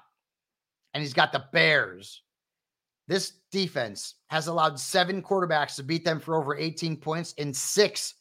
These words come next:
have gone over twenty. This is the biggest no-brainer in the history of fantasy football. Jared Goff's a really good play. I like him better than Lamar. I like him better than Burrow. I like him better than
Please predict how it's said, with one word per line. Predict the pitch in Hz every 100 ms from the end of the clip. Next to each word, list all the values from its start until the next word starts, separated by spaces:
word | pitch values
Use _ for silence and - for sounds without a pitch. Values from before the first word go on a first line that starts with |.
| _ -
have | 151
gone | 151 170
over | 165 147
twenty. | - 151 170 151 98 _ _ _ _ _ _ _ _ _ _ _
This | 151
is | 151
the | 139
biggest | 190 185
no-brainer | 202 170 190 196 185
in |
the | 165
history | 185 180
of | 175
fantasy | 185 175 170
football. | 175 170 147
Jared | 135 170 175
Goff's | 170 -
a | 147
really | 165
good | 165 -
play. | 165 139
I | 123
like | 143
him | 135 131
better | 147 151
than | 143
Lamar. | 131 139 160 180
I | 135
like | 143 143
him | 135
better | 120 160 175 170 - _ _ _ _ _ _ _ _
than | 156 143 127
Burrow. | 156 175 196 190
I |
like | 156 151
him | 139
better | 127 165 175
than | 165 147